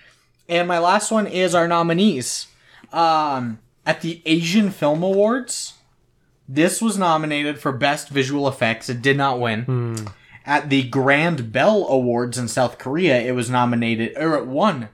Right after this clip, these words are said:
Speaker 1: Best Visual Effects. At the Blue Dragon Awards,
Speaker 2: Of course.
Speaker 1: it won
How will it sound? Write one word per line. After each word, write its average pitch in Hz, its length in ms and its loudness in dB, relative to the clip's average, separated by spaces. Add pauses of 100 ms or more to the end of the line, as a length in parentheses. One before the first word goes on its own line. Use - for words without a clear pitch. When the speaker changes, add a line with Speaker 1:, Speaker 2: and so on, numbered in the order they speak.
(140)
Speaker 1:
Best 131 340 -2
Visual 120 420 0
Effects. - 640 -6 (840)
At 139 180 -4
the 143 100 -2
Blue 143 500 0
Dragon 135 600 0
Awards, 107 920 -4
Speaker 2:
Of 120 160 -2
course. 127 460 -6
Speaker 1:
it 151 240 -4
won 165 460 0